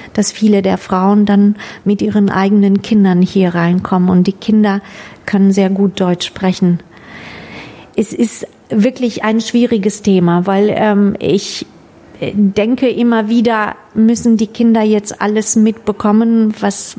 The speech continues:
was jetzt die Mama hat oder was für Beschwerden die Mama hat.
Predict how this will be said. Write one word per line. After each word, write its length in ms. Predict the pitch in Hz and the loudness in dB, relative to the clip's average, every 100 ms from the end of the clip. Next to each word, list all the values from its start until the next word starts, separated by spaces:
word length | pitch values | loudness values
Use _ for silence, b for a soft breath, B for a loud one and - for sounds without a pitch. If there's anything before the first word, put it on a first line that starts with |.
| - | -6
was 300 | 208 202 - | -4 -4 -2
jetzt 520 | 202 202 - - - | -2 -2 -6 -6 -2
die 80 | 208 | 0
Mama 460 | 202 202 190 202 - | 2 2 0 -4 -6
hat 480 | 233 254 - - - | -4 -4 -6 -10 -6
oder 520 | 196 202 202 190 190 | -2 0 2 0 0
was 180 | 185 202 | -4 -6
für 140 | - 196 | -4 -2
Beschwerden 640 | 190 - 196 196 208 220 | -2 -2 0 0 2 2
die 120 | 202 | 2
Mama 420 | 196 208 202 190 | 2 2 0 -2
hat. 280 | 226 233 - | -4 -6 -8